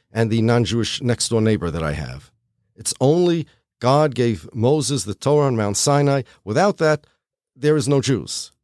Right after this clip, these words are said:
To Zionists, Jew is a political thing. It's nationality, it's race maybe, it's, uh, some blood family, some tribal thing. W-, depends which Zionist you ask. But it's, all the Zionists agree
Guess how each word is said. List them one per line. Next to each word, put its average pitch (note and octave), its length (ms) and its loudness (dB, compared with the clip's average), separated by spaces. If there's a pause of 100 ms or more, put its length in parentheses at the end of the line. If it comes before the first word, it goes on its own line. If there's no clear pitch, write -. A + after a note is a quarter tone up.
(680)
To A#2+ 260 0
Zionists, C#3 960 0 (120)
Jew D3+ 320 -2
is C3+ 160 -2
a B2+ 160 0
political B2+ 500 -2
thing. G#2 380 -2
It's F2+ 220 -6
nationality, A#2 840 0
it's F2+ 200 -6
race C3 340 0
maybe, A2 640 2
it's, - 400 -4
uh, G#2+ 60 -10
some G2+ 240 -2
blood B2+ 300 2
family, B2 580 2
some F#2+ 200 -8
tribal D3+ 460 0
thing. B2+ 560 2
W-, G#2 640 -10
depends B2 380 0
which A#2 180 -4
Zionist A2+ 480 0
you A#2 100 2
ask. G2+ 380 0
But A2 140 -2
it's, - 160 -6 (440)
all A3+ 220 4
the F#3+ 100 2
Zionists A2+ 560 2
agree F#2 460 -4